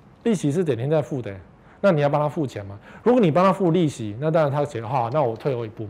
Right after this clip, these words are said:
你帮他出房租，他搞不好愿意退一步，对不对？所以这件事情是可以协调的，哦，可是你不能够禁止人家。但是依照政府规定，四个人嘛，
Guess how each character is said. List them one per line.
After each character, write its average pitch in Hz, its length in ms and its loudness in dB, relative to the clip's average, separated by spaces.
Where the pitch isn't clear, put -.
你 143 80 -2
帮 185 120 6
他 208 60 6
出 214 180 2
房 147 220 2
租， 160 140 0
他 160 80 -2
搞 131 140 -6
不 123 40 -4
好 123 60 0
愿 131 160 -2
意 123 60 -8
退 120 160 -6
一 107 40 -8
步， 107 200 -12
对 110 100 -8
不 104 40 -8
对？ 87 40 -12
所 240 120 0
以 - 20 -2
这 269 100 0
件 254 60 4
事 226 140 -4
情 160 100 0
是 165 80 -4
可 170 120 -6
以 113 80 -6
协 107 200 -12
调 95 140 -14
的， 92 80 -18
哦， 113 100 -10
可 143 100 -6
是 202 80 -2
你 175 80 0
不 147 140 -4
能 156 100 0
够 147 80 0
禁 156 260 0
止 101 180 -12
人 95 200 -12
家。 117 120 -6
但 190 180 4
是 143 260 0
依 190 160 2
照 175 180 6
政 165 160 0
府 113 80 -4
规 123 140 -2
定， 117 180 -6
四 - 240 -4
个 123 100 0
人 98 120 -6
嘛， 98 100 -16